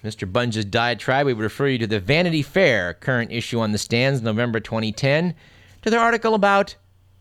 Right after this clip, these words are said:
Marilyn Monroe, who apparently had no less than four different psychoanalysts during her career. You know, I don't think I want to completely bag on psychoanalysis because over the years it has provided some fine,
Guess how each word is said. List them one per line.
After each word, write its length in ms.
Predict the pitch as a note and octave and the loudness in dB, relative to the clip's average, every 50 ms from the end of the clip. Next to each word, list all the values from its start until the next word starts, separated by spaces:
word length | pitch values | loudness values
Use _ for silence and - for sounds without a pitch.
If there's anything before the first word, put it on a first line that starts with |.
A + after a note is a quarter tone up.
| _ _ - - - - - - - - - - - | _ _ -20 -20 -20 -20 -20 -20 -20 -20 -20 -14 -6
Marilyn 440 | - F2+ G#2 A2+ A#2+ B2+ B2+ B2 A#2+ | -2 0 2 2 2 2 0 0 0
Monroe, 500 | B2 A#2 A2+ G#2+ F#2 D2+ - - - - _ _ _ _ _ _ - - - - - - - - - - - - - - - - - | 0 2 2 2 0 0 -4 -8 -14 -16 _ _ _ _ _ _ -20 -20 -20 -20 -20 -20 -20 -20 -20 -20 -20 -20 -20 -20 -18 -4 0
who 80 | D3 | 0
apparently 380 | C#3+ - D#3+ E3+ E3 D#3+ D#3 C3+ | 2 4 4 2 2 2 2 2
had 180 | D3+ D#3 C#3+ | 2 0 2
no 140 | D3 D#3 D#3 | 2 2 2
less 220 | D#3 D#3+ D#3+ D#3 - | 4 4 2 2 0
than 160 | - D3 C#3 | -6 -8 -6
four 260 | - - G3 G3 F#3+ | 0 2 4 4 4
different 380 | F3+ B3+ C4+ - C#3 A2 - - | 4 2 0 0 -4 -6 -4 -2
psychoanalysts 960 | - B2+ A2 G#2 - G#2+ G#2+ A2+ A2+ G#2+ G#2 F#2 F2 - - - - - - | 0 0 0 0 0 -2 0 0 0 0 0 0 -2 -4 -4 -4 -4 -6 -2
during 280 | - G#2 G#2 G#2 F#2+ | 0 0 0 2 2
her 120 | F#2 G#2 F2 | 0 0 0
career. 500 | - A2 G2 F#2+ G2 A2 C#3+ F3+ F#3 - _ _ _ _ _ _ _ _ _ _ _ _ _ _ _ _ _ _ - - | 0 0 2 2 4 4 4 2 0 -2 _ _ _ _ _ _ _ _ _ _ _ _ _ _ _ _ _ _ -6 0
You 100 | G3 G#3 | 2 4
know, 160 | G#3+ G3 F3+ | 4 4 2
I 100 | - G#3 | 0 -2
don't 140 | B3 B3+ A3+ | -4 -2 -2
think 120 | A#3 G3+ | -2 -2
I 60 | F3+ | 0
want 160 | D#3 D3+ C#3 B2 | 0 0 -2 -2
to 60 | - | -4
completely 520 | - - B2 G#2 - - C3 F#2 G#2 G#2+ | -6 -6 -6 -6 -2 -4 -4 -4 -2 -4
bag 320 | G2 F2+ A2 G#2 G2+ G2+ F2 | -2 -2 -2 -2 -2 -4 -4
on 160 | F#2 G2 F#2 | -6 -8 -6
psychoanalysis 920 | - - G2+ G2+ F2+ - G2 G2+ G2 G2 F#2+ G2 G2 - - A2 G#2 - | -4 -2 -2 -2 -2 -4 -6 -4 -4 -4 -4 -4 -4 -4 -4 -4 -4 -4
because 280 | - F#2+ - G2 F2+ | -8 -4 -4 -2 0
over 180 | B2 C#3 C3+ B2+ | 0 0 0 0
the 80 | A#2+ A#2+ | 0 0
years 280 | A#2+ B2 B2 A#2+ G#2+ | 0 2 2 0 0
it 80 | G#2 G#2+ | -2 -2
has 100 | G#2+ G2+ | -4 -2
provided 420 | - G2+ F2+ G#2 G#2+ G#2 G#2 F#2+ | -4 -4 -2 0 0 0 -2 -6
some 220 | - - F#2+ D#2 D2 | -6 -8 -8 -8 -8
fine, 680 | - - - E3 D#3+ C3+ G#2 F2 D2 - - - | -10 -2 2 2 4 4 2 0 -4 -8 -14 -16